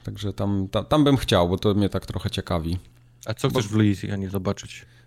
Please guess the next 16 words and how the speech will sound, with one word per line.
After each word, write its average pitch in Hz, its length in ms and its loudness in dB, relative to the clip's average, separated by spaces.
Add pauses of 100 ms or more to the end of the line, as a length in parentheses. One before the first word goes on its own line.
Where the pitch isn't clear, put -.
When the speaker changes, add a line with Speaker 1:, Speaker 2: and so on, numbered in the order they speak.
(360)
Speaker 1:
Y, 117 100 8
w 110 60 2
Luizjanie, 156 480 6
no 175 80 4
mówię, 143 320 6
te, 123 640 6
jak 117 140 2
to - 60 -6
się 120 100 2
nazywa, 120 220 4
plantacje, 120 520 2
tak? 139 180 4
Tam 117 120 2
takie 110 200 0
muzeum 95 440 4
jest - 380 -4